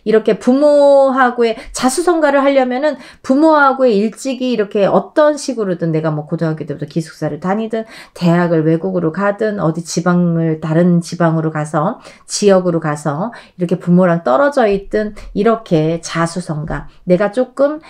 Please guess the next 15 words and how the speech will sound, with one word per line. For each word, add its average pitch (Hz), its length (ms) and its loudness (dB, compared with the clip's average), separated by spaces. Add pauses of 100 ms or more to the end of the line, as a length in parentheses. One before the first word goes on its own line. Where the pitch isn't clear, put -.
(120)
일찍이부터 233 880 0
초년 262 720 0
고생을 202 420 0
많이 180 360 0
해야 214 320 0
되는 185 160 2 (680)
이렇게, 156 960 -2
어, 156 260 0
띠분들이시고요. 175 1200 -2 (200)
부모랑 240 680 4
일찍이부터 202 1000 0
이렇게, 160 720 -4
어, 139 340 -8
떨어져 330 460 2
있어서 214 720 -2